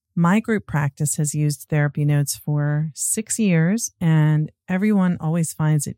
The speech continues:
easy to use. But the best thing is, if you do need help, you can call their customer service number and a person answers the phone. And anytime I've ever had to use it, which is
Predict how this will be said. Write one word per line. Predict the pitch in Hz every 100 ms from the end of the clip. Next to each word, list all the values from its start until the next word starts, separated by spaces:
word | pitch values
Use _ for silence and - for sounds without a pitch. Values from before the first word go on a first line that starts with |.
| _
easy | 175 196 208
to | 196
use. | 165 165 156 156 - - _ _
But | 165
the | 180
best | 170 220 -
thing | - 160 156
is, | 147 147 147 - _ _ -
if | 175
you | 180 165
do | 143 165 185
need | 208 214
help, | 208 226 233 - _ -
you | 170
can | 175
call | 160 170 180 185 190 196 - _
their | 165 160
customer | - 160 160 156
service | - 185 180 -
number | 180 180 180
and | - 156
a |
person | 151 156 151 190
answers | 190 185 202 196
the | 202
phone. | - 170 165 160 160 _ _
And | 147 143 143 143 143 - _
anytime | 180 180 180 196 180
I've | 160
ever | 160 165
had | 156 160 156
to | 160
use | 151 156 165
it, | 180 -
which | 156 -
is | 143 -